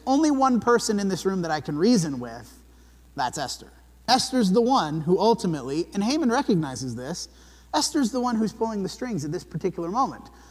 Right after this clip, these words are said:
The king, he's apoplectic with rage.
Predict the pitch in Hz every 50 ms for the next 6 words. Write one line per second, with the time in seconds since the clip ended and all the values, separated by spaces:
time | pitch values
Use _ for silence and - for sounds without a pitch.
0 | - - - - - - - 190 - - 311 302 233 220 226 208 175 208 226 220
1 | 196 147 - - - 196 190 - 180 135 - 202 190 - - 180 - 175 151 127
2 | 180 226 214 160 151 165 180 190 190 - -